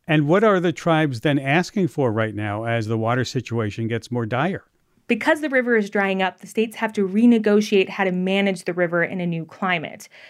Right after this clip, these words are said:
Speaker 2: Those new rules have to be adopted by twenty twenty-six. So the negotiating of those rules have unofficially already started and are expected to officially start soon. And the tribes want to be included in this process, recognized as sovereign governments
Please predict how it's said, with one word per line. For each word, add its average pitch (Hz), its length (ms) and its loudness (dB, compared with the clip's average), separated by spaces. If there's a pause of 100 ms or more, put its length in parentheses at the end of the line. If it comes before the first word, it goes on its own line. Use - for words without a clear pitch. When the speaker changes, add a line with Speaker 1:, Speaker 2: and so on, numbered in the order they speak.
(220)
Speaker 2:
Those 262 280 2
new 262 200 2
rules 214 300 4
have 202 180 -2
to - 80 -8
be 180 140 -2
adopted 175 500 -2
by 170 140 -2
twenty 175 360 -6
twenty-six. - 840 -8 (360)
So - 160 0
the 196 120 0
negotiating 214 680 2
of 190 80 0
those 180 180 2
rules 180 460 0
have 175 260 -4 (160)
unofficially 233 720 0
already 190 360 0
started 170 480 0
and 180 200 -4
are 170 160 2
expected 180 500 -4
to 175 120 -6
officially 196 540 -2
start 165 340 -4
soon. 202 540 -4 (400)
And 214 80 6
the 208 60 6
tribes 277 360 -2
want 262 140 -2
to 247 80 0
be 240 200 0
included 262 480 0
in 170 120 -2
this 151 160 -8
process, - 640 -8
recognized 214 640 0
as 185 180 -2
sovereign 202 500 0
governments 208 640 2